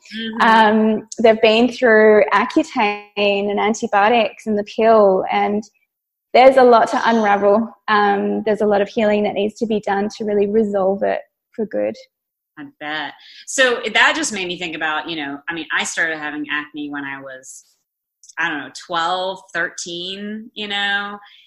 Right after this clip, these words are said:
Speaker 1: And so what is happening then? I mean, obviously you're, you know, going through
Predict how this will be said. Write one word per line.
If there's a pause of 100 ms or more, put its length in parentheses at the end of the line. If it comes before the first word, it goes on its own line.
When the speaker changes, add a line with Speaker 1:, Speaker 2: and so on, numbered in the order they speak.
(220)
Speaker 1:
And
so
what
is
happening
then?
I
mean,
obviously
you're, (260)
you
know,
going
through